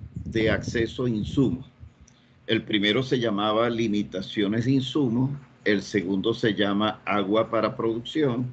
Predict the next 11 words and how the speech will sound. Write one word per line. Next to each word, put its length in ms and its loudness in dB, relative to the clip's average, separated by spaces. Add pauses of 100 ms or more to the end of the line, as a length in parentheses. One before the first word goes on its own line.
(560)
el 180 -2
tercero 580 2
financiamiento 1000 -4
y 60 -4
crédito 680 0
y 160 0
el 140 -4
cuarto 680 -2
capacitación 1040 -2
y 140 2
asesoría. 680 2